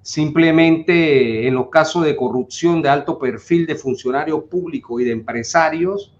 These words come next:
no hay cierres de cuenta, no hay, por ejemplo, persecución en torno a cierres de cuenta individual, como también ocurrió con miembros de la Junta Directiva de Suntra por esta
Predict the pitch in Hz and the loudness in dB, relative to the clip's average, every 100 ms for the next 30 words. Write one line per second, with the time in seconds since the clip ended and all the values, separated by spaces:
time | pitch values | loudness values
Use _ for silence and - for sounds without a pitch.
0 | _ _ _ _ 143 151 143 - 160 143 | _ _ _ _ 2 4 2 4 4 6
1 | 139 123 117 - 180 175 175 165 170 175 | 4 2 -2 4 6 6 4 2 0 -2
2 | - _ _ _ _ 135 147 147 147 151 | -10 _ _ _ _ 4 6 8 8 8
3 | 147 147 135 127 117 110 104 101 98 - | 8 6 4 2 0 -2 -4 -8 -14 -20
4 | - _ 131 131 127 151 160 156 160 160 | -20 _ -2 2 4 6 6 4 0 0
5 | 160 - 139 - 135 131 120 - 175 170 | 0 0 0 0 -2 -2 -6 -4 4 4
6 | 170 135 123 143 151 147 151 127 110 - | 6 4 2 2 0 0 2 2 0 -6
7 | _ _ _ _ _ 117 123 123 - 170 | _ _ _ _ _ 0 0 0 6 6
8 | 165 156 131 - 156 147 147 131 120 120 | 8 6 4 4 0 2 2 2 2 2
9 | 135 170 190 147 123 - 123 143 147 123 | 4 4 2 0 0 0 2 0 0 -2
10 | 123 139 127 123 143 143 123 117 135 131 | 2 2 4 2 2 4 2 2 0 0
11 | 113 - 139 123 113 170 170 151 120 123 | -2 -2 -2 -2 -2 -2 -2 -4 -4 -6
12 | - 139 127 110 - | -2 0 0 -4 -12